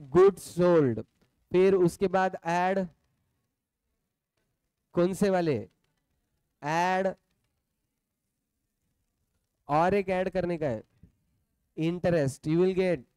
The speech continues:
add, you will get, Okay। फिर ये हो गया तुम्हारा cost sheet। Cost sheet में एक item नहीं बोला है जो ऊपर हमेशा लिखना है,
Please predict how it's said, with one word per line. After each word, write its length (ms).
add, 460
you 140
will 200
get, 220
Okay। 260
फिर 140
ये 140
हो 120
गया 160
तुम्हारा 360
cost 280
sheet। 160
Cost 300
sheet 200
में 120
एक 300
item 280
नहीं 220
बोला 220
है 140
जो 160
ऊपर 240
हमेशा 360
लिखना 300
है, 160